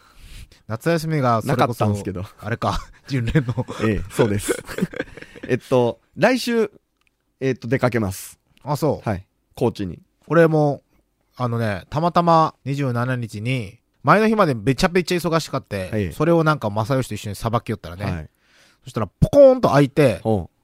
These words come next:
Speaker 2: う。
Speaker 1: で、それで子供の面倒でも見よっかなーっていう感じだったよ。
Speaker 2: うん。
Speaker 1: もう、あ、でもなんか日曜休めそうやなとは思っとって。
Speaker 2: うん。
Speaker 1: で、それで、なんか普通に、「明日休みになったんやけど」ってなったら、
Speaker 2: うん。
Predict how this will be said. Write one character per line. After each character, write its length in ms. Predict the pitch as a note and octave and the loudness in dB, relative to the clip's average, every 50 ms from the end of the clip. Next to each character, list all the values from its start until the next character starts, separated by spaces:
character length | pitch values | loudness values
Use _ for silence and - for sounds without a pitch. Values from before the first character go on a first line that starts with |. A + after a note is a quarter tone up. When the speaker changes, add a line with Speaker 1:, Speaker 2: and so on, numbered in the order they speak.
| _ _ _ _ _ _ | _ _ _ _ _ _
Speaker 2:
う。 100 | - D3 D3 | -8 -2 0
Speaker 1:
で、 160 | D#3 D3+ D3 | 2 2 2
そ 100 | - D#3 | 2 2
れ 80 | D3 C#3+ | 0 0
で 80 | D3 | 0
子 160 | - - E3 | 0 0 0
供 180 | D#3+ F3+ F3+ F#3 | 0 0 0 0
の 120 | F#3 F#3 | 0 0
面 240 | F3+ F3+ F#3 F3+ F3+ | 0 0 -2 0 0
倒 160 | F3 F3+ E3+ | 0 0 0
で 100 | D3+ C#3 | 0 0
も 140 | B2 A#2 A2 | -2 -2 -2
見 140 | G#2+ A2+ B2+ | -2 -2 -2
よ 80 | C#3+ C3+ - | -4 -4 -4
っ 40 | - | -4
か 100 | A#2+ A#2+ | -2 -2
な 220 | B2 B2 B2 B2 | 0 0 0 0
ー 40 | A#2+ | -2
っ 20 | - | -2
て 100 | - G2+ | -2 -2
い 60 | G2+ | -2
う 80 | G2+ | -2
感 200 | F#2+ - G#2+ G#2 | -2 -4 -6 -6
じ 80 | G2 G#2 | -4 -2
だ 80 | G#2 A2 | 0 2
っ 40 | |
た 40 | G#2+ | 2
よ。 100 | F#2 D#2 | 0 -2
Speaker 2:
う 0 | C#2+ | -4
ん。 180 | - - B2+ | -8 -8 -6
Speaker 1:
も 120 | D3+ D3+ D#3+ | -4 0 2
う、 20 | |
あ、 120 | D#3+ D3 | 2 4
で 120 | C3+ D3+ D3 | 4 4 2
も 40 | C#3+ | 2
な 60 | D3+ | 2
ん 40 | C#3+ | 0
か 40 | C3+ | 0
日 160 | C3+ C#3 - | 0 0 2
曜 60 | G#3+ | 2
休 220 | F3+ D3 C3 - F#3+ | 4 4 2 0 0
め 100 | G#3 F#3+ | -2 0
そ 80 | - | 2
う 60 | G#3 | 2
や 40 | F#3+ | 2
な 120 | D#3 C#3 A#2+ | 2 2 2
と 80 | B2 | 0
は 40 | A2+ | -2
思 140 | A2 A2+ A2+ | -2 -2 -6
っ 20 | |
と 120 | - - G2 | -6 -8 -8
っ 20 | |
て。 200 | - - G2 F2+ | -6 -4 -4 -2
Speaker 2:
う 40 | G2+ | -2
ん。 180 | G2 F2 D#2 - _ _ _ _ _ - - _ _ _ | -4 -4 -6 -8 _ _ _ _ _ -20 -20 _ _ _
Speaker 1:
で、 100 | - G3 | -4 -2
そ 140 | F#3 - F#3 | -2 0 0
れ 100 | F3+ F#3 | 2 4
で、 600 | E3 F3 F3 E3+ E3 E3 E3 D#3+ D#3+ D#3 - - _ _ _ _ _ _ _ _ _ - | 6 8 10 10 10 10 10 8 6 4 0 -4 _ _ _ _ _ _ _ _ _ -4
な 100 | C#3 C3+ | -4 -2
ん 60 | A#2 | -2
か 120 | - F#2 | -2 -2
普 120 | F2+ - - | -2 -4 -4
通 200 | - B2+ A#2+ A#2+ | -4 -2 -2 0
に、 280 | A#2 A2+ A2+ G#2+ - _ _ _ _ _ - | 0 -2 -2 -4 -6 _ _ _ _ _ -10
「明 60 | A#2+ | -8
日 160 | A2+ - D3+ | -4 0 2
休 280 | C#3+ B2 A#2+ A#2+ - D#3+ | 4 4 2 2 0 -2
み 100 | E3 D#3+ | -2 0
に 60 | D3+ | 0
な 80 | C#3 C3 | 0 -2
っ 40 | - | -2
た 120 | - B2 | -2 -2
ん 20 | A2+ | -2
や 80 | G#2+ | -2
け 120 | F#2 - F#2+ | -2 -4 -4
ど」 100 | G2 G2 | -4 -6
っ 20 | |
て 140 | - - - | -8 -8 -8
な 120 | F#2+ F#2+ F2+ | -8 -8 -8
っ 40 | - | -8
た 120 | - F#2+ | -6 -4
ら、 80 | G2 G2 | -2 -2
Speaker 2:
う 120 | G2+ G#2 G2 | 0 -2 -2
ん。 120 | D#2 - | -4 -8